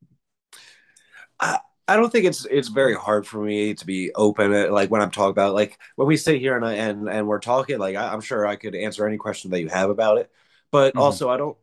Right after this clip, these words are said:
Speaker 1: I don't feel like I can just shoehorn it into every public appearance that I make. Most of the time, I'm in a wrestling ring, get, getting ready to beat up or get beat up. Or, uh, if you do see me on the mic, I'm mostly shit-talking someone or trying to pump myself up.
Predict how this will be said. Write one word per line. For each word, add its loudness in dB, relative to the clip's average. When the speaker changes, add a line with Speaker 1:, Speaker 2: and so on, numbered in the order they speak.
Speaker 1:
I -4
don't -4
feel -2
like -2
I -4
can -4
just 0
shoehorn 6
it 6
into 4
every 2
public 0
appearance -4
that 0
I 2
make. -4
Most 4
of 0
the -4
time, 2
I'm 0
in -2
a 0
wrestling -2
ring, -6
get, -2
getting -4
ready -2
to -12
beat 4
up 4
or 0
get 0
beat 0
up. -2
Or, 4
uh, 0
if -8
you -6
do 2
see -2
me 0
on 4
the -4
mic, 2
I'm -2
mostly -2
shit-talking -2
someone -2
or -4
trying -4
to -16
pump -8
myself -2
up. 2